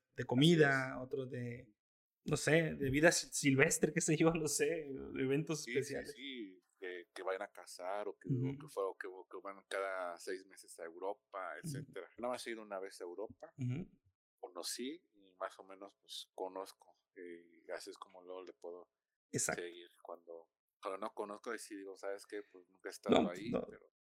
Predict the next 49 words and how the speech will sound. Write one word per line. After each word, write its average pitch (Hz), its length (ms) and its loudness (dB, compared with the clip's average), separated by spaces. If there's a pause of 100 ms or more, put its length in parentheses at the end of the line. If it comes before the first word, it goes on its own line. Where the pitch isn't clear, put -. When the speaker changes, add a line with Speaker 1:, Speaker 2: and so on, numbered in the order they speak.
Speaker 1:
pero, 160 180 12
pues, 151 220 0
Speaker 2:
mejor 135 240 6
Speaker 1:
cuando - 0 -
Speaker 2:
recomiéndame 101 600 -8 (120)
tú, 104 340 0
Speaker 1:
Ajá, - 20 2
Speaker 2:
este, 151 500 0
qué, - 200 -10
qué - 80 -16
Speaker 1:
exacto. - 60 -20
Speaker 2:
puedo 98 260 -2
ver, 107 220 -2
porque 95 220 -18
sí - 140 -16
me 95 80 -20
interesa 95 500 -8
ver, 95 240 -10
ir 101 220 -14
más 92 220 -14
adelante", 90 600 -10
y, - 20 0
Speaker 1:
Ujú. 131 220 -2 (420)
Speaker 2:
y - 0 -
Speaker 1:
"Fui 165 100 12
a 175 80 10
Speaker 2:
ya - 40 10
Speaker 1:
tal 190 200 10
Speaker 2:
eso - 0 -
Speaker 1:
parte, 196 260 6
fui 101 120 2
a 92 60 0
Speaker 2:
cuando - 60 -6
Speaker 1:
tal 95 100 -4
parte", 202 280 0
y - 40 -4
tú 175 120 -2
me 170 80 0
puedes 175 220 -2
recomendar 139 360 0
un 147 80 -8
lugar 127 340 -2
y 127 60 -12
así. - 220 -20 (800)
Speaker 2:
Así - 240 -10
es. - 320 -12 (240)
Speaker 1:
Eh, 143 420 0 (180)
bueno, 147 400 8 (340)
y 175 600 4